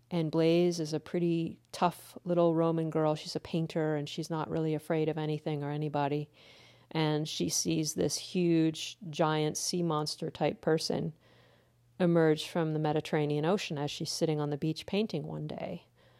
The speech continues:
And he turns out to be Neptune's unknown son. And she walks right up to him, and she's like, "My name is Blaise. What's your name?"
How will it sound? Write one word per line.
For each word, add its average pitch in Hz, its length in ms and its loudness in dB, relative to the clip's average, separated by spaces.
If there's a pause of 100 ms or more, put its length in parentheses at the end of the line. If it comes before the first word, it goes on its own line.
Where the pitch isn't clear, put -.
(420)
And 151 520 0
he 196 180 -2
turns 165 320 2
out 151 200 2
to 160 120 -6
be 156 100 0
Neptune's 156 520 -2
unknown 147 420 0
son. - 480 -2 (480)
And 147 500 -6
she 156 300 -2
walks 160 360 -4
right 185 140 8
up 185 120 4
to - 100 -4
him, 180 320 2
and 165 100 0
she's 160 220 -4
like, 151 200 -2
"My 208 140 0
name 226 160 2
is 190 120 0
Blaise. 208 360 6
What's 190 180 0
your 214 120 2
name?" 165 340 -2